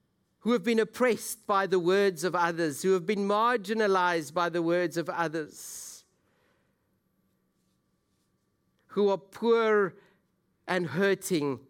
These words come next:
because of the words of others." Your calling is to go into the world, go into every relationship you find yourself,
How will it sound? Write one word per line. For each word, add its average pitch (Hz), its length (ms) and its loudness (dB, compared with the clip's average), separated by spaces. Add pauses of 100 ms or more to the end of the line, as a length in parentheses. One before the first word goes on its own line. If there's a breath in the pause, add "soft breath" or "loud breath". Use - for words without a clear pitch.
(420)
because 156 360 -4
of 131 100 -6
the 147 100 0
words 135 480 -2
of 123 200 -8
others." 123 540 -10 (380 soft breath)
Your 277 560 0
calling 151 600 -2 (680)
is 196 220 -4
to 185 80 -4
go 175 420 0
into 277 280 -4
the 214 100 -4
world, 127 440 -4 (2000)
go 285 260 2
into 233 380 -4 (100)
every 302 380 2
relationship 247 840 0
you 262 100 -2
find 156 400 -2
yourself, 120 640 -8